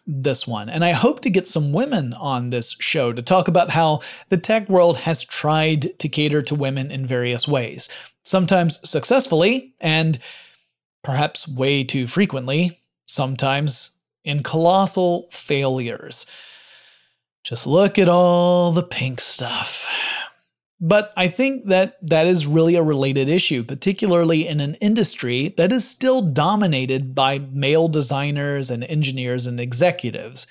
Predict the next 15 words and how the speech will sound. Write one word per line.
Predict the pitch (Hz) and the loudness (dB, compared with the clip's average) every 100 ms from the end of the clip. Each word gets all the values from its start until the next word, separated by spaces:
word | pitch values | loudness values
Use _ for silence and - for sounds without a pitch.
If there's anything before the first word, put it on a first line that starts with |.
| - - _ _ | -14 -20 _ _
It's | 147 127 | -4 0
a | 135 | -2
problem | - 135 135 147 147 | 0 0 2 0 -2
that | 143 160 | -4 -4
we | 143 | -6
have | 123 131 120 - | -4 -4 -4 -6
to | 120 | -12
confront | - 131 - 180 147 131 - - _ | -10 -12 -2 2 2 -2 -10 -20 _
and | 147 131 | -8 -8
fix | - 226 160 - - - - _ | -6 -2 -2 -2 -10 -12 -20 _
in | 202 | 0
order | 262 277 | 0 2
to | 214 | 2
make | 180 190 180 | 4 2 -2
stuff | - - 143 135 | -6 -2 0 -2